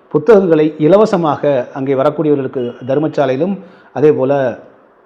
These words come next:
அங்கே த-, அ, ஞான சபைக்கு வரக்கூடியவர்களும், அ, அளிப்பதற்கான, வெளியிலிருந்து கொடுப்பதற்கான வேலைகளை செய்யலாம். காணொளிகள், அதே போல சிறப்பு காணொளிகள் எல்லாம் விடலாம். இதில் யாரையும் முன்னிலைப்படுத்திக் கொள்ள வேண்டியதில்லை. ஏனென்றால் வள்ளற் பெருமானாரே தன்னை முன்னிலைப்படுத்திக் கொள்ளவில்லை.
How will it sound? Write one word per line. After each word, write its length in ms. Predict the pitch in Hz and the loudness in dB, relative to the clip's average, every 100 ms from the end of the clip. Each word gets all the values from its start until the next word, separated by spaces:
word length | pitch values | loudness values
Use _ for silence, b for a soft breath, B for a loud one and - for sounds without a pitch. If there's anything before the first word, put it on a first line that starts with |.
| _ _ - | _ _ -12
அங்கே 220 | 131 135 | -8 -2
த-, 300 | 139 131 127 | 0 0 0
அ, 280 | 131 131 127 | 0 0 0
ஞான 260 | 143 170 | 0 0
சபைக்கு 360 | 170 156 151 139 | 0 -2 0 0
வரக்கூடியவர்களும், 520 | 139 147 139 139 135 - | 0 -2 -2 -2 -4 -4
அ, 240 | 131 123 123 123 | -4 -4 -8 -6
அளிப்பதற்கான, 640 | - 175 185 165 135 139 135 | 0 0 2 -2 0 -2 0
வெளியிலிருந்து 460 | 143 160 160 147 | 0 0 0 -2
கொடுப்பதற்கான 420 | 135 135 131 127 123 | -4 -4 -6 -4 -4
வேலைகளை 380 | 120 135 135 | -4 -4 -4
செய்யலாம். 320 | 127 139 151 - B B B B - - | -4 -4 -4 -6 B B B B -14 0
காணொளிகள், 460 | 180 277 240 175 170 | 2 4 6 4 4
அதே 180 | 156 156 | 4 2
போல 260 | 143 147 | 0 -2
சிறப்பு 280 | 143 156 156 | 0 -2 -2
காணொளிகள் 420 | 143 135 135 123 | -4 -4 -4 -4
எல்லாம் 180 | 127 131 | -4 -2
விடலாம். 340 | 123 131 151 180 B B B | -2 -2 -2 -4 B B B
இதில் 160 | 139 | 0
யாரையும் 380 | 143 156 190 202 | 4 6 6 4
முன்னிலைப்படுத்திக் 480 | 170 170 165 156 156 | 4 2 0 -2 -2
கொள்ள 180 | 147 139 | 0 2
வேண்டியதில்லை. 640 | 135 135 131 127 151 185 | 0 -2 -2 0 -2 -2
ஏனென்றால் 440 | 139 143 147 160 160 | -2 -2 0 0 0
வள்ளற் 300 | 131 160 160 | 0 0 2
பெருமானாரே 400 | 147 147 147 170 | 0 0 -2 -2
தன்னை 200 | 143 127 | -4 -4
முன்னிலைப்படுத்திக் 500 | 127 139 135 120 123 | -4 -4 -4 -6 -6
கொள்ளவில்லை. 440 | 110 107 98 95 | -6 -6 -6 -8